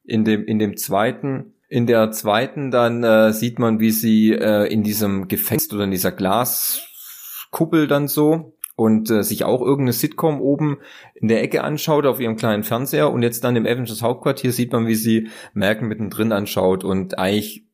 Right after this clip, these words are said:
ja, relativ traurig ist und, äh, sich, äh, oder in Gedanken schwelgt. Und dann Vision vorbeikommt und versucht, sie irgendwie zu trösten.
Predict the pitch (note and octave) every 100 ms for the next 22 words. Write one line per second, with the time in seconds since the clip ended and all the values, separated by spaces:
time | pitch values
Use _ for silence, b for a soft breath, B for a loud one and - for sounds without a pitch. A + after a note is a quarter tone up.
0 | _ - E2+ F2+ G2 G#2 G#2+ F#2 - -
1 | C#3 C3+ - C3 B2 - G#2 G2+ F#2+ G2+
2 | F#2+ F#2 A2 - G2 F#2 F#2 - - F#2+
3 | F#2 F#2 A2 B2 B2 A2 A2 A2+ - G#2+
4 | D3 B2+ D3+ - D#4 - F3 D#3 F#3+ F#3+
5 | A3 - - _ _ _ _ _ - -
6 | A#2 A#2 - C#3 D3 - A#2 A#2+ A2 A2+
7 | A#2+ G#2+ A2 G2 - G2 F#2 - G#2+